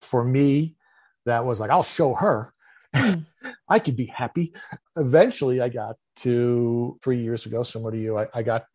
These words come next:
Speaker 1: to Gary Temple Bodley and the teachings of Joshua. And,
Speaker 2: How?
Speaker 1: uh,
Speaker 2: How did you find that?
Speaker 1: so it was so funny. So I was, like most of us, I was looking for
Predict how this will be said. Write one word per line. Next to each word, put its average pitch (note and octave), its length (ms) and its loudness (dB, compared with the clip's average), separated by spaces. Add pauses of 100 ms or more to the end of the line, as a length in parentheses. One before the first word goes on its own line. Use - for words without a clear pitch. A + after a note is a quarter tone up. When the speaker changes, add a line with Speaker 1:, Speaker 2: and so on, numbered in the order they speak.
(120)
Speaker 1:
to A#2+ 240 0
Gary A2+ 520 -4
Temple A2 260 -10
Bodley G#2 400 -8
and A2 80 -8
the G#2+ 60 -10
teachings A#2 560 -10 (520)
of A#2 120 -8
Joshua. A2+ 580 -6 (640)
And, A2+ 440 0
Speaker 2:
How? F#3+ 360 4
Speaker 1:
uh, D#3+ 100 -10
Speaker 2:
How G#3+ 140 2
did A3 160 2
you G3+ 80 0
find F3 300 -4
that? A#2+ 160 -8 (240)
Speaker 1:
so C#3 80 -2
it - 20 0
was A#2 120 -2
so C#3+ 140 0
funny. C#3 260 -4
So A#2 160 -10
I C3+ 220 6
was, C3+ 540 2 (160)
like B2+ 280 2
most D#3 300 2
of G#2 100 -4
us, - 280 -6 (480)
I C3 60 4
was C#3 140 4
looking C#3+ 260 2
for A#2+ 680 0